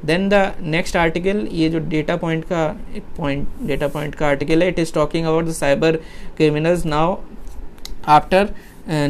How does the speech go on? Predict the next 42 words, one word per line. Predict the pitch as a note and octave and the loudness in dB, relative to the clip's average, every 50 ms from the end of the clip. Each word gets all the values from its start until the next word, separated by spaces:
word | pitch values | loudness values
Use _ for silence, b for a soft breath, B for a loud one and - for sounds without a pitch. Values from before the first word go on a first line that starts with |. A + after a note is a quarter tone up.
| C#3+ D#3 | 2 4
non-urban | E3+ F3+ F3+ F3 D#3+ D#3 D3+ C#3+ D#3 D#3 C#3+ | 4 4 4 4 4 4 4 2 0 2 2
residents, | C#3+ C#3+ C#3 D3 D#3+ C#3 C3+ C#3 C#3+ - | 2 2 2 0 -2 -4 -4 -4 -6 -6
क्योंकि | - - G3 A3+ | -4 -2 -2 0
urban | G#3 G3+ F#3+ - - D#3 D#3 E3 E3+ G#3 G#3+ | -2 -2 -4 0 2 4 4 4 2 2 2
residents | G#3+ G#3 G#3 G3+ G3+ G3 F#3+ G3+ G3+ G#3 G#3 G#3 | 2 4 2 2 2 2 2 2 2 2 2 2
are | A3 A#3 A#3 G3 F3 | 2 2 2 2 2
more | F#3 A3+ B3 | 2 2 2
aware, | - - D#3+ D#3 C#3+ D3 C#3+ C3+ C3 C3 C3+ - | 0 0 0 0 2 2 4 2 2 0 -2 -2
ठीक | G3+ G#3 G#3 | -2 0 0
है, | F#3 D3+ | 0 0
तो | D#3+ E3 | 0 0
that's | D3 D3+ E3 E3+ - - | 2 2 0 0 0 0
why | F#3+ G3 G3 G3 - - - A3+ | 0 2 2 2 0 -4 -6 -6
reports | E3+ D3+ D3+ D3 - E3 F3 F3+ F3+ F3+ | -2 -2 -2 0 0 0 0 0 0 -2
वगैरह | F3+ E3+ E3+ E3 E3+ E3+ | -2 0 0 0 0 -2
में | E3 E3+ E3+ E3 - | -2 -2 -2 -2 0
ये | D#3+ D#3+ D#3+ | 2 2 2
पता | D#3+ E3 C#3+ D#3 D#3 | 2 0 0 0 -2
चल | D#3 D#3 C#3+ | 0 0 0
रहा | C#3 C3+ G3 E3+ | 0 0 0 -2
है | G#3 | -2
कि | G3+ - B3 A#3+ A#3+ A#3+ B B B B - | 0 0 0 0 0 -2 B B B B -8
cyber | - - D3+ D3+ D#3 G3+ F#3 | -2 0 0 0 0 0 -2
क्राइम्स | F3+ - E3 D#3 D#3 E3 E3+ D#3+ | -2 -4 -4 -4 -2 -2 -2 -2
जो | D#3 D3+ D3+ | -2 -2 -2
हैं | D#3 G#3 | -2 -2
वो | A#3 B3+ - - - - E3+ | -2 -2 -4 -6 -6 -8 -4
non-urban | D#3 D#3+ F#3 G3+ G3 F#3 F3+ F3+ F3 F3 E3+ D#3+ | 0 0 2 2 2 2 0 0 0 -4 -4 -2
places | D#3 D#3 D#3 D#3 D#3+ D3 - | -2 -4 -4 -4 -6 -6 -4
में | D#3+ E3+ G3 | -4 -2 -2
अब | A3 C4 - - B B B B - - - | -4 -4 -6 -8 B B B B -8 -4 -2
shift | F#3 F3 - - - | -2 -2 -2 -4 -4
हो | D3 C3+ | -4 -2
रहे | C3+ C3 C3 | -2 -4 -4
हैं, | C3 C3 C#3 | -4 -4 -4
non-urban, | D3 D3 D3+ D#3 D3+ C#3+ C#3 C#3+ C#3+ C#3+ C#3+ C#3+ C#3 C#3 C#3+ C#3 C#3+ | -2 -2 -2 -2 -2 -2 -4 -4 -2 -2 -2 -2 -4 -4 -4 -2 -2
non-metro, | D3 D3 D3 C#3+ C#3 C3+ C3+ - - C#3 C#3 C3+ C#3+ - - - - | -2 -2 -2 -2 -2 -2 -4 -4 -6 -4 -4 -4 -4 -6 -8 -12 -8
क्योंकि | - D#3+ E3 F3 | -8 -4 -4 -2
वहाँ | D#3+ D3 C#3+ C#3+ C#3 | -2 0 -2 0 0
पे | F3 D#3+ | 0 0
लोगों | D#3 D#3 D3+ D3+ D3+ D3+ | 2 2 0 0 -2 -2
को | - B3+ D#4 D#4+ | 0 0 0 0